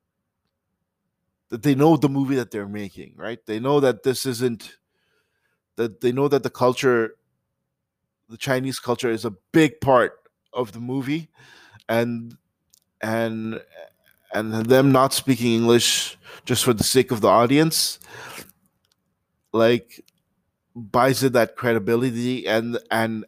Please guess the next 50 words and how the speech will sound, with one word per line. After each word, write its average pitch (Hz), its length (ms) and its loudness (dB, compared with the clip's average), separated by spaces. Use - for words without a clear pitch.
and 120 220 -4
really 208 260 4
transports 165 640 0
you, 107 80 -6
'cause - 160 -10
it 156 100 0
transported 156 540 0
me. 104 160 -12
Felt 151 300 2
like, 156 240 2
at, 113 180 0
especially 143 380 -6
in 135 40 -6
the 120 80 -6
beginning, 117 480 -8
when 107 180 -8
they, 110 200 -2
when 117 180 -6
Wenwu 139 640 6
and 120 180 2
the 120 60 0
mom 117 380 2
are 110 220 -2
having 113 360 -4
their 110 160 -6
fight 110 300 -4
scene, 123 300 -8
it 113 100 -6
felt 113 220 -4
like 117 160 -4
a 110 40 -6
dance. 110 440 -2
It - 40 -16
felt 123 160 0
like 123 100 0
I 127 60 2
was 117 140 -2
in 110 60 -10
Crouching 120 280 -4
Tiger, 117 240 -6
Hidden 113 220 -8
Dragon. 110 320 -4
It 135 100 -6
felt 147 380 2
like 127 300 4
I 117 100 6
was 120 240 -2
in 110 120 -8
a 101 100 -12
different 135 480 -4